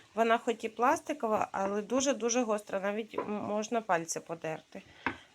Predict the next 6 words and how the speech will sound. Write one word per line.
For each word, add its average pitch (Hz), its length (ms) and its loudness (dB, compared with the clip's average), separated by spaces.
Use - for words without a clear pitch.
Ну, 214 240 -6
рекомендую, 226 880 0
кому 190 360 -4
<laughs> - 320 2
таке 247 280 4
потрібно. 214 720 -2